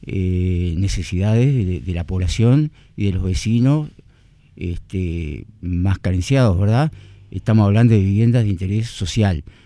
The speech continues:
Todos sabemos, y es verdad,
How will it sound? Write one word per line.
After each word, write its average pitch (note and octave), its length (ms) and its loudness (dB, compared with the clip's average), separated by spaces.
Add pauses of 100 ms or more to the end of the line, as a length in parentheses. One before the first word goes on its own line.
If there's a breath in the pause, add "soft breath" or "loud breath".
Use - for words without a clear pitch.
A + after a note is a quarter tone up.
(840 soft breath)
Todos D#3+ 260 -8
sabemos, A2 680 2 (140)
y G#2 180 2
es A2+ 60 8
verdad, B2+ 360 6